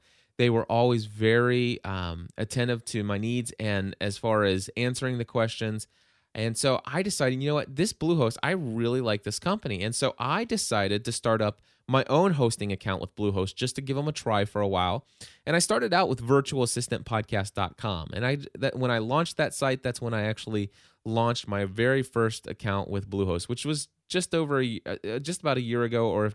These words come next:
just over a year ago. And, um, anyway, so I, I basically decided, you know, that's what I was gonna do. And it was working beautifully. And then I decided, you know what? Uh, I'm experiencing way too many issues over here at GoDaddy.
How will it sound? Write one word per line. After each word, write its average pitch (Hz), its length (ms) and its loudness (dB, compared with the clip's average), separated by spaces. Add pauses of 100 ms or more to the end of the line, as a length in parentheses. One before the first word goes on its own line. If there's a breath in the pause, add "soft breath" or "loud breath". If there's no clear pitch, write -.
just 120 240 -2
over 104 260 0
a 90 60 0
year 87 240 -4
ago. 87 400 -6 (540 soft breath)
And, 127 580 2
um, 104 640 2 (640)
anyway, 156 420 4
so 151 200 0
I, 143 120 6 (100)
I 131 120 0
basically 151 500 0
decided, 120 600 0
you 131 120 -6
know, 110 220 -4
that's 139 160 -2
what 151 80 2
I - 20 2
was 143 100 -2
gonna 151 160 0
do. 202 200 0
And 131 100 -2
it 131 100 -2
was 143 200 0
working 185 580 0
beautifully. 196 760 0 (480 soft breath)
And 151 220 2
then 170 520 4
I 147 140 2
decided, 135 580 2
you 165 80 -4
know 202 140 0
what? 170 320 0 (240)
Uh, 135 300 -6
I'm 170 160 0
experiencing 131 720 0
way 135 220 0
too 170 160 -4
many 135 240 -2
issues 117 400 0
over 113 160 0
here 110 240 0
at 95 120 -4
GoDaddy. 110 640 2